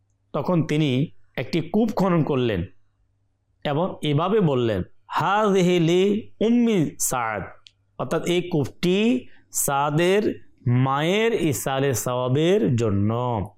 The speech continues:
আহ, প্রিয় ইসলামী ভাইরা, আমাদের এই চ্যানেলের, আহ, দর্শক শ্রোতা, এই হাদিসে, আহ, মুবারাকার মাধ্যমে দুটি বিষয় আমাদের জন্য শিক্ষণীয়। একটি হচ্ছে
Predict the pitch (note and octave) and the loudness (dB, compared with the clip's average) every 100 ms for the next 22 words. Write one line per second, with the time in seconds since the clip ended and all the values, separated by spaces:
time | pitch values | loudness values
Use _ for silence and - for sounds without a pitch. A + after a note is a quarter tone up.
0 | - _ C#3 B2 A#2 F3 E3+ - D3+ D3+ | -20 _ -6 -6 -2 0 0 0 -2 0
1 | C#3 B2+ C3 C#3+ E3 D3+ C3+ C3 B2+ - | 0 0 -2 0 0 0 -2 -2 -2 -4
2 | A3+ F#3+ B2 A2+ B2+ - B2+ - B2 A#2 | -6 -4 -2 0 0 -2 -4 -2 -4 -4
3 | A2 D#3 - _ _ _ _ _ _ - | -4 -6 -12 _ _ _ _ _ _ -4
4 | D#3+ C#3 D3 E3+ - D3+ C3+ C#3 E4 B2 | -2 0 0 0 0 0 0 -2 -4 -4
5 | A#2 B2 C3+ C#3+ D3 D3 B2+ A#2 A#2+ A#2+ | 0 2 2 0 -2 -2 0 -2 -2 -2
6 | A#2+ D3+ F#3 C#3 A#2+ - F3 C3 A#2+ A2+ | 0 0 0 0 0 0 -2 0 -2 -2
7 | G#2 G#2+ G#2 - - - C#3+ - B2 G#2+ | 0 0 -2 -6 -8 -6 -4 -4 -2 -2
8 | F#2 - _ _ _ _ - C#3 F3+ D#3+ | -4 -8 _ _ _ _ -8 -4 -2 -2
9 | D#3+ F3 | 0 -2